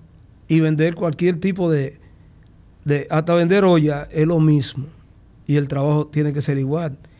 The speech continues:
Y la promoción es igual, que tú tienes que hacer el mismo esfuerzo. Yo le decía, "Ay, que eso no es así.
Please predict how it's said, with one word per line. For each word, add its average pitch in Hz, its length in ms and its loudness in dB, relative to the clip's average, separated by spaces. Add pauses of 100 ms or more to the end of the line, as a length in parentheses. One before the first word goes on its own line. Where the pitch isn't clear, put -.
(280)
Y 143 80 0
la 143 120 0
promoción 139 460 -2
es 139 60 2
igual, 147 400 0
que 135 80 -6
tú 139 140 -10
tienes 147 220 -2
que 151 60 -8
hacer 143 340 -4 (400)
el 143 140 0
mismo 165 340 -2
esfuerzo. 143 380 -2
Yo 135 80 -4
le 143 60 -2
decía, 135 180 0
"Ay, 143 80 0
que 147 100 -6
eso 151 140 -2
no 160 160 2
es 139 140 -2
así. 147 360 -2